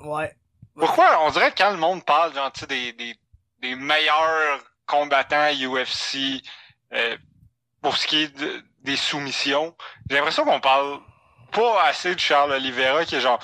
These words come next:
Speaker 2: qui a comme le record, je pense, <laughs> du plus de victoires par soumission dans l'U F C, mais on dirait, on, tu sais, on entend, bon, on entend tout à Maia, on entend, on entendait Jack Harry, même s'il est plus vraiment actif, on entendait un Mané Werdum, des gars de même, mais, euh, on dirait qu'on parle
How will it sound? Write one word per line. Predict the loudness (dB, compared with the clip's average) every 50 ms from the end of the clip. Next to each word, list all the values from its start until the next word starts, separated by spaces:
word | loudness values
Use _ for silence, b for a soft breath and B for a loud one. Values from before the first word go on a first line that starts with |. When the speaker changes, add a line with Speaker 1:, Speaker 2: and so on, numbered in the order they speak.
| B B B B
Speaker 2:
qui | -4 -2
a | 0
comme | 2 0 0 0 2
le | 2 2
record, | 2 4 2 2 2 4 4 4 4 2 0 -4 -6 -8
je | -2 2
pense, | 2 2 2 2
<laughs> | 0 -2 -4 -4 -8 -10
du | -12
plus | -6 -4 -4 -4 -2 -2
de | -2 -4
victoires | -4 -4 -8 _ 0 0 0 0
par | 0 -2 -2 -2
soumission | -6 -8 -10 -10 -10 -6 -2 -2 0 0
dans | 0 -2 -2
l'U | -2 -2 -2 -2
F | -4
C, | -6 -8 -8 -4
mais | -2 -2
on | 0
dirait, | 0 0 0 0
on, | 0 -2
tu | B B B B B B
sais, | -4 -2
on | -2 0 2
entend, | 2 0 2 2 0 0 0
bon, | 0 -2 -2 -2
on |
entend | -2 -2 0 0 -2 -2
tout | -2 -6 -2 0
à | 0 0 2
Maia, | 0 0 0 0 0 0 -2 -2 -2 -2 -2
on | -2 -4 -4 -4
entend, | -2 -2 -2 -2 0 0 0 0 0 -4 -6 B B B B B B
on | -4 -2 0 2
entendait | 2 2 2 2 2 2 2 0 -2 -2 0
Jack | 0 0 0 0 2 2
Harry, | 0 2 0 -2 -4 -4
même | -4 -6 -6 -8
s'il | -10 -10 -10 -10 -10
est | -10
plus | -12 -12
vraiment | -10 -8 -8 -8 -6 -8
actif, | -8 -8 -10 -12 -16 -14 -10 -8 -8 -8 -8 -10 -12
on | -12 -6 -4
entendait | -2 -2 0 0 -2 -2 -2 -2
un | -4 -2
Mané | -2 -2 -2 -2 -4 -4
Werdum, | -4 -4 -4 -4 -6 -6 -8 -8 -8 -6 -8 -10 -12 -12 -12
des | -12 -10 -4
gars | -4 -4 -4
de | -4
même, | -4 -4 -4 -4 -4 -8 -14 -18 B B B B B B B B B _ _ -6
mais, | -2 0 0 2 2 2 0
euh, | 0 0 -2
on | -2 -2
dirait | -2 -2 0
qu'on | 0 -2 0
parle | 2 2 2 2